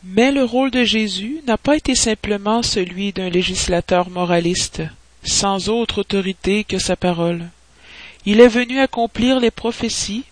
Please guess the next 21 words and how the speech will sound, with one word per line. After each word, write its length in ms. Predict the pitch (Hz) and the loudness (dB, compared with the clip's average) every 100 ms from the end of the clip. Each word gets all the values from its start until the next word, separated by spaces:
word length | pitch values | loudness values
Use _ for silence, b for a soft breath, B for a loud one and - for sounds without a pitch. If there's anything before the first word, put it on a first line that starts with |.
| - | -12
qui 180 | - 240 | 0 6
avaient 220 | 233 214 | 8 8
annoncé 440 | 240 226 226 - 220 | 6 4 -2 0 0
sa 180 | - 196 | 2 0
venue. 380 | 190 180 156 160 _ _ b b b b | -2 -8 -18 -20 _ _ b b b b
Il 140 | 202 202 | -6 0
tenait 320 | 247 240 262 | 0 2 2
son 200 | - 233 | 0 -6
autorité 680 | 233 - 226 214 - 226 240 | -4 0 0 -2 -2 -2 0
de 100 | 214 | 2
la 140 | 214 | 2
nature 480 | 208 208 - 226 226 - | 2 -4 -4 -4 -4 -4
exceptionnelle 840 | 254 - 277 262 - 226 220 233 | -4 -2 -2 -4 0 2 4 2
de 100 | 233 | 2
son 180 | 214 214 | -2 -4
esprit 560 | 208 202 - 185 208 269 B B B B | -4 -6 -6 -6 -6 -6 B B B B
et 80 | 220 | 0
de 140 | 226 | 2
sa 180 | - 214 | 4 2
mission 440 | 214 233 - 233 | 0 -2 -2 -2
divine. 540 | 202 208 165 165 165 | -4 -2 -2 -4 -8